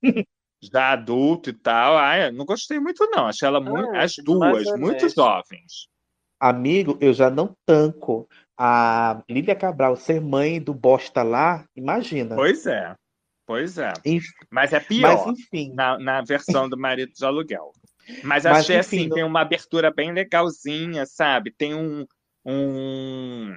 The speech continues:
Speaker 2: uma animação, sabe? Quando a novela inicia,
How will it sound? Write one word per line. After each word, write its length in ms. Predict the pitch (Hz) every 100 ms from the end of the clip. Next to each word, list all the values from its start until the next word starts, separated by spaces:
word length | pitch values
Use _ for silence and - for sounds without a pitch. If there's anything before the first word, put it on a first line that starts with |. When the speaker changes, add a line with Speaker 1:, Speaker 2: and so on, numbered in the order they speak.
| 80 -
Speaker 2:
uma 200 | 170 180
animação, 960 | 175 180 170 147 - - 165 175 143
sabe? 520 | 135 - 165 135 101 107
Quando 240 | 143 131
a 40 | 127
novela 400 | 127 123 123 123
inicia, 680 | 120 - - 151 160 113